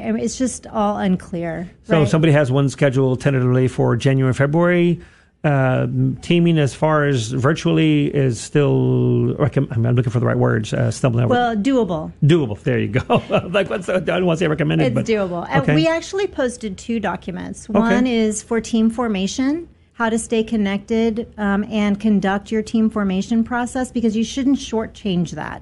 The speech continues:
Speaker 1: just
Speaker 2: Right.
Speaker 1: because we're in this
Speaker 2: Right.
Speaker 1: environment. Um, and then the second document is called Infection Control Guidelines.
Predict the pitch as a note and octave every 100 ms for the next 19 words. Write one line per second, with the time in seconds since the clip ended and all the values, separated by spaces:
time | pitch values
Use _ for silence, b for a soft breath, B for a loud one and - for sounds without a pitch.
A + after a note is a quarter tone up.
0 | - G#3+ G3+ A3 G#3 G#3 F#3+ F3+ - F#3+
1 | F#3 F3 E3+ - E3+ E3+ G#2+ F2+ C2+ _
2 | _ b b b b G3+ G3 F#3 F3+ F#3+
3 | - - A3+ A3 G#3+ G#3+ - - G#3+ A#3
4 | A#3 A3+ A3+ G3+ G3 B3+ C4 D4+ C4 G3
5 | G#3+ G3 G3 G3 - G#3+ G3 F#3+ F#3+ G#3
6 | - G3+ G3 F#3 - G#3+ G3+ E3+ D#3 -
7 | - - -